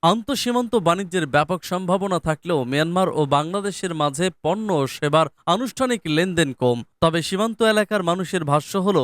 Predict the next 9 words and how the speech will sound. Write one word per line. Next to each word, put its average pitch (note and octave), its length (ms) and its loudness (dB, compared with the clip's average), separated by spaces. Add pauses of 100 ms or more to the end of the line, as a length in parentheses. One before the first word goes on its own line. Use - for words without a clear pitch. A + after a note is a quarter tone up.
এখানে F3 380 -2
আনুষ্ঠানিক G3+ 580 0 (200)
ব্যবসার G3 460 2
বড় E3 240 2 (120)
এক E3 200 0 (320)
অর্থনীতি E3+ 640 -2
আছে। B2+ 280 0 (240)
এছাড়া G#3 320 2
আরাকানে G3+ 460 2